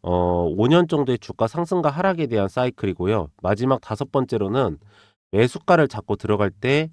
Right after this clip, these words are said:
매도가도 같이 잡고 들어갈 겁니다. 저희가 예전에는 여기서 매수가를 잡고 들어가면은 이게 오십 퍼센트를 먹을 수 있는 일정이어도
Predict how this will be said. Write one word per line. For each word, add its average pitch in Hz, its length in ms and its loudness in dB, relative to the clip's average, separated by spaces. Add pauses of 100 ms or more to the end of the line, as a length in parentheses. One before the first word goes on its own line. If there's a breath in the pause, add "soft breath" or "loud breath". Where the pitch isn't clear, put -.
(160)
매도가도 104 520 0
같이 - 340 -10
잡고 101 240 -4
들어갈 80 300 -6
겁니다. 76 480 -12 (760)
저희가 117 560 4 (100)
예전에는 113 760 2
여기서 151 420 0
매수가를 107 460 -2
잡고 - 280 -6
들어가면은 101 540 0
이게 107 300 -2
오십 104 400 0
퍼센트를 147 480 -2
먹을 87 280 0
수 - 160 -10
있는 107 260 0
일정이어도 95 880 0